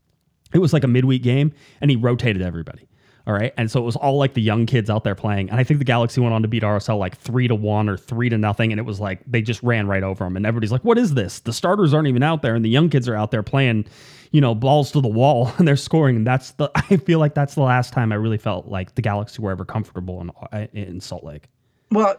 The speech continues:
Speaker 2: m-, but let's talk there. Yes, you're right about Jonathan Bond. I, I, I, you know, I, I just think they're relying on him a lot. And yes, he didn't have a lot of work in this game, but I mean, offensively, they scored one goal in three games. Chicharito hadn't scored since the very early in the game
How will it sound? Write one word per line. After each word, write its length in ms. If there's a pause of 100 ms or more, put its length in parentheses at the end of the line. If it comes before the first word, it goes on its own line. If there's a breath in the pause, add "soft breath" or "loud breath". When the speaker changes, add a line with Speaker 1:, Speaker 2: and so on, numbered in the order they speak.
(100)
Speaker 2:
m-, 160
but 220
let's 200
talk 220
there. 340 (320)
Yes, 440
you're 100
right 140
about 160
Jonathan 380
Bond. 260
I, 120
I, 320
I, 280 (640 soft breath)
you 80
know, 60
I, 260
I 80
just 340
think 220
they're 100
relying 540 (100)
on 140
him 160
a 40
lot. 220
And 100
yes, 160
he 120
didn't 240
have 160
a 20
lot 160
of 80
work 220
in 80
this 160
game, 260 (380 loud breath)
but 160 (540)
I 60
mean, 160
offensively, 520
they 120
scored 300
one 200
goal 220
in 80
three 220
games. 420
Chicharito 460
hadn't 160
scored 340
since 200
the 280
very 300
early 320
in 80
the 80
game 320